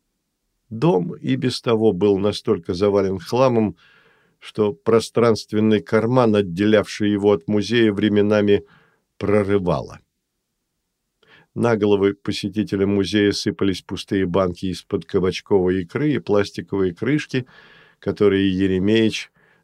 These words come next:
заныкал где-то в складках пространства. Порой среди современного мусора попадались старые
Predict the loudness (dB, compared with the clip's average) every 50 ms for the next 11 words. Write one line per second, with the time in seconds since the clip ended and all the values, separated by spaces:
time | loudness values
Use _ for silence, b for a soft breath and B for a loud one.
0 | _ -10 -4 0 0 2 2 2 2 2 0 0 0 0 -2 -2 -2 -2 -2 0
1 | 0 -2 -2 -2 -4 -8 -12 -14 -14 -12 -8 -6 -4 -2 -4 -4 -6 -8 -10 -10
2 | -10 -10 -8 -6 -6 -6 -6 -8 -8 -8 -8 -8 -10 -12 -16 -18 -18 -18 _ _
3 | _ _ _ _ _ _ _ _ _ _ _ _ _ _ _ _ _ _ _ _
4 | _ _ _ _ _ _ _ -2 0 2 2 2 0 0 -4 -8 -8 -6 -6 -6
5 | -4 -6 -6 -6 -6 -6 -4 -2 0 0 0 0 0 0 0 -2 -2 -2 -2 -2
6 | -2 -4 -4 -2 0 0 0 0 -2 b b b b b b b b b b b
7 | b b -6 -2 0 2 2 4 6 6 6 6 4 2 0 -2 -6 -6 -2 2
8 | 2 4 4 4 4 4 6 4 4 2